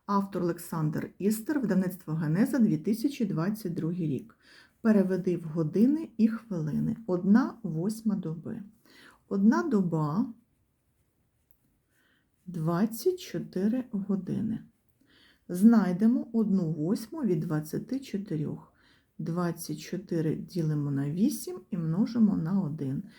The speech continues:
Двадцять чотири поділити на вісім буде три, множимо на один, три.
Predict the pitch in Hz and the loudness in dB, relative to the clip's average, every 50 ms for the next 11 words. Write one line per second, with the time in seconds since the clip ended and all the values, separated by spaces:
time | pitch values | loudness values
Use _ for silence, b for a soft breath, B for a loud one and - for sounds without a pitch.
0 | B B B B _ - 165 180 185 233 262 240 - - 247 220 - - - 233 | B B B B _ -8 -4 2 2 2 2 2 0 -4 -6 -6 -4 -2 -2 0
1 | 220 - 220 196 185 - - - 180 175 190 180 180 - 190 180 175 165 160 160 | 2 4 4 4 4 2 -2 -4 -4 -2 0 0 0 0 0 0 0 0 -2 -2
2 | - - 156 156 156 160 151 151 147 151 - - 170 180 226 294 - - - _ | -4 -6 -6 -4 -4 -2 -2 -2 -4 -4 -4 -4 0 0 0 0 0 -4 -10 _
3 | - 170 160 156 151 147 160 170 156 147 139 143 135 127 131 131 135 139 160 196 | -4 -2 -2 -2 -2 -2 -4 -4 -4 -4 -2 -2 -2 -2 -2 -2 -2 -2 0 0
4 | 226 277 - - - _ _ _ - - 151 151 220 | 0 0 0 -4 -10 _ _ _ -10 -6 -6 -6 -6